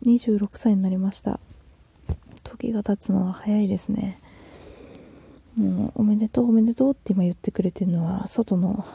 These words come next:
鳥たちだけなんですけれども。大佐は、あ、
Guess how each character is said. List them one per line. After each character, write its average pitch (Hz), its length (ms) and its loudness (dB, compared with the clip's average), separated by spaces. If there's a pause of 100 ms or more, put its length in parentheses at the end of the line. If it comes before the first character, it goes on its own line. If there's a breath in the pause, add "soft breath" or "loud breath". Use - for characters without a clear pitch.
(120)
鳥 214 220 4
た 180 100 0
ち - 100 -6
だ 185 120 0
け - 100 -2
な 180 100 0
ん 180 60 -2
で 180 80 -4
す - 100 -10
け - 100 -4
れ - 60 -2
ど - 120 -6
も。 - 180 -4 (1300 loud breath)
大 233 200 0
佐 226 200 0
は、 220 280 2 (800)
あ、 208 240 4